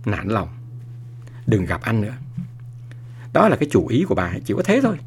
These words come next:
Thế nhưng mà anh nhịn, anh không bao giờ cãi lại. Là bởi vì anh nghĩ đến hai đứa con của anh.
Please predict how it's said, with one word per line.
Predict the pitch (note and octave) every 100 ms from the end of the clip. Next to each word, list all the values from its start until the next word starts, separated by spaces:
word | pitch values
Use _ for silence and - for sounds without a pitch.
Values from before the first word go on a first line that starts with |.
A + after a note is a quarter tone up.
| - - - - - - - - - -
Thế | D3
nhưng | B2+
mà |
anh | G#2 A#2
nhịn, | A2+ - - - - - - -
anh | B2
không | - D#3+
bao | C#3+
giờ | G2
cãi | - E3
lại. | E3+ - - - - - - - - - - - -
Là | -
bởi | F#2+
vì | G#2+ A#2
anh | C#3+ E3+
nghĩ | E3 C4
đến | G#3 B3
hai | G#3 G3+
đứa | G3+
con | C4 G#3 G#3
của | -
anh. | F#3